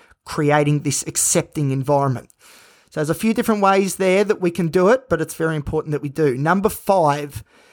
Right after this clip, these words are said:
so I would get you to list what your behaviours would look like if you did accept the facts and then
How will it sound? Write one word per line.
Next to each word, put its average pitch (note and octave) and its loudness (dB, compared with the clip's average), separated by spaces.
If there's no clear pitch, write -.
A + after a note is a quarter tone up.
so C#3+ -2
I D3 -2
would C#3 -6
get C#3 -4
you C3+ -6
to F3 0
list G#3 0
what B3+ 0
your G#3+ 4
behaviours D#3+ -2
would E3 0
look E3 -2
like D3 -4
if A3+ -4
you A3+ 2
did A3+ -2
accept - -2
the D3 -6
facts - -8
and E3 2
then F#3+ 2